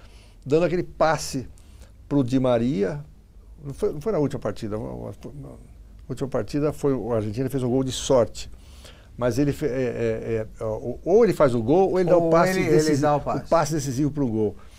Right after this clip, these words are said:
Speaker 1: E ele ainda, apesar de não tá brilhando extraordinariamente na Copa, ele é um cara que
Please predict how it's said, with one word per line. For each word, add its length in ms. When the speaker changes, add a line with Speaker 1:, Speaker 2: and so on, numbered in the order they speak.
Speaker 1:
E 800
ele 280
ainda, 260
apesar 320
de 120
não 180
tá 400
brilhando 580
extraordinariamente 840
na 100
Copa, 480
ele 220
é 60
um 40
cara 320
que 160